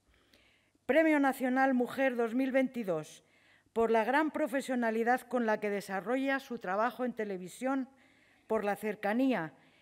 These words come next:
y naturalidad con la que nos acerca las historias y la alegría que nos contagia,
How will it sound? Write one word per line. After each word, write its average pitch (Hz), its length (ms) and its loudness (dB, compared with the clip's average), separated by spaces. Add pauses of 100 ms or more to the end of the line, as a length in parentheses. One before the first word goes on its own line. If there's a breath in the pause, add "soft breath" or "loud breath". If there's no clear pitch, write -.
(140 soft breath)
y 233 100 0
naturalidad 214 760 2
con 247 240 0
la 220 120 2
que 214 120 -4
nos 202 180 -6
acerca 220 500 -2
las 170 240 -4
historias 254 760 -2 (440 loud breath)
y 233 140 -4
la 208 160 0
alegría 214 480 -2
que 208 140 -8
nos 269 180 -4
contagia, 226 800 -4